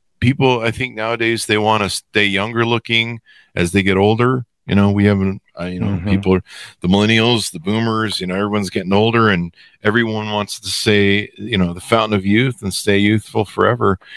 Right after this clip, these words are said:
Speaker 1: And so, but it's great you have these business models. And I think your book, you know, like we've talked about, can apply to entrepreneurs as well. Uh, one thing you talk about in the book is creating dashboards and scorecards
Speaker 2: Mm-hmm.
Speaker 1: to help you and your team identify what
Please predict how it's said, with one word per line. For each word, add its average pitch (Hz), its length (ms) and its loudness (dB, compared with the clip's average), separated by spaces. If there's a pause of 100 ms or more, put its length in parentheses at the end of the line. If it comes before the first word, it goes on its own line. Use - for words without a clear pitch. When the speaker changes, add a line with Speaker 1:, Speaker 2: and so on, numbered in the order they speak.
(260)
Speaker 1:
And 98 140 -4
so, 107 440 2
but 117 120 4
it's 127 140 -6
great 185 220 0
you 160 80 0
have 147 100 -2
these 107 180 -2
business 110 460 -4
models. 82 440 0
And 107 120 0
I 113 80 4
think 165 180 0
your 113 80 -2
book, 113 380 0
you 107 80 -2
know, 98 160 0
like 98 180 -2
we've 87 100 -8
talked 101 380 0
about, 92 300 -4
can 87 120 -10
apply 90 380 0
to 87 80 -2
entrepreneurs 90 760 -2
as - 160 -10
well. 87 360 0 (440)
Uh, 101 240 4
one 160 200 0
thing 269 160 -6
you 220 80 -6
talk 135 260 -6
about 113 140 0
in 90 60 -4
the 87 60 -2
book 90 360 -2
is 82 100 -4
creating 107 380 0
dashboards 98 680 -4
and 82 100 0
scorecards 101 1120 -2
Speaker 2:
Mm-hmm. 95 380 -6
Speaker 1:
to 92 100 0
help 107 360 0
you 98 220 -2
and 90 60 2
your 82 120 -2
team 92 260 -2
identify 85 680 0
what 87 340 0